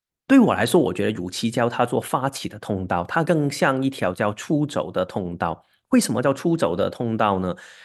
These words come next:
是因为其实你看一下，在这个红色这个部分，就是叫意志力中心，或者是更精准应该叫心脏中心，heart center。所以呢，它里面呢，它会有四条通道：四十四、二十六、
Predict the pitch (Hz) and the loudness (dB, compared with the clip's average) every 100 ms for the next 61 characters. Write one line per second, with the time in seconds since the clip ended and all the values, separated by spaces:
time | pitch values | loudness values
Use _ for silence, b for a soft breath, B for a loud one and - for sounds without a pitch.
0 | B - 208 214 208 190 165 135 160 151 | B 0 2 4 4 2 0 0 0 0
1 | - 127 110 104 107 101 117 107 104 104 | -4 -4 -2 0 0 0 2 2 0 -4
2 | - 98 87 80 - _ _ _ 123 98 | -4 -2 0 -2 -8 _ _ _ -4 -2
3 | 120 139 123 104 107 104 101 104 107 104 | 2 2 2 2 0 0 -2 -2 -2 0
4 | 95 90 90 _ _ _ _ _ _ _ | 2 0 -2 _ _ _ _ _ _ _
5 | _ _ 180 143 127 107 104 104 107 - | _ _ -2 2 2 0 -2 0 -2 2
6 | 147 95 113 110 127 113 117 123 117 85 | 0 0 -4 -2 -2 -2 -2 -4 -4 -6
7 | 98 104 107 - 123 104 95 92 90 90 | -4 -2 -2 -2 -6 -4 -6 -6 -6 -6
8 | 90 95 90 - - - - - 110 95 | -4 -6 -6 -6 -4 -4 -6 -6 -2 -2
9 | 98 - - B B B 226 202 160 156 | -4 -8 -10 B B B 4 4 4 4
10 | 190 165 95 104 135 131 117 131 147 - | 2 2 2 2 2 2 0 0 0 0
11 | - - 143 95 90 95 90 90 90 _ | 0 -4 -4 -4 -4 -4 -2 -2 -4 _
12 | - - 185 107 - 127 117 92 90 92 | -10 -2 -2 0 -2 0 0 0 -2 -2